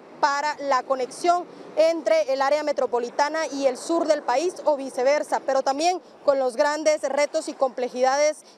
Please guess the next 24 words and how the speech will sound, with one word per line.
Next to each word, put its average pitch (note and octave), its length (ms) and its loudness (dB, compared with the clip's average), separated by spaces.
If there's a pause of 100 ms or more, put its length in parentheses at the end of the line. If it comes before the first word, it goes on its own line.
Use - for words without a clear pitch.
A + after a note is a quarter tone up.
que C#4 80 -2
se C#4 140 0
han C#4+ 120 0
estado D4 360 2
enfrentando, C#4+ 640 0
ya C#4 240 0
sea C#4+ 400 0 (220)
no D4 180 2
solo F#4+ 320 2 (100)
por D#4+ 360 4
el C#4 180 -2
trabajo B3+ 580 0
en A#3+ 160 -2
los A3+ 200 -2
diferentes C4+ 640 0
socavones B3+ 760 0
o B3 120 0
grietas D4 440 0
que B3+ 100 -6
se A3+ 100 -6
reportan C4+ 500 -2 (220)
sobre C4+ 460 2
este C#4+ 200 -2
tramo, D#4+ 380 0